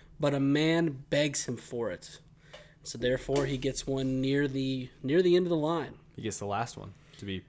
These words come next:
Speaker 2: precise.
Speaker 1: And we've got the, uh, the glass bridge game.
Speaker 2: And it's sixteen of 'em.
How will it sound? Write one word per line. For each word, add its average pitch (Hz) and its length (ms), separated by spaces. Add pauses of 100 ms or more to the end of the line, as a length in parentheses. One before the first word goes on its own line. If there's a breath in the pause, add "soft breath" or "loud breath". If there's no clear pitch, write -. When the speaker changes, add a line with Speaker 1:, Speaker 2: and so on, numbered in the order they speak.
Speaker 2:
precise. 101 520 (340)
Speaker 1:
And 208 360
we've 190 220
got 190 300 (100)
the, 180 240
uh, 185 200
the 160 120
glass 160 420
bridge 151 440
game. 135 420 (180)
Speaker 2:
And 107 120
it's 101 100
sixteen 117 560
of 92 160
'em. 90 120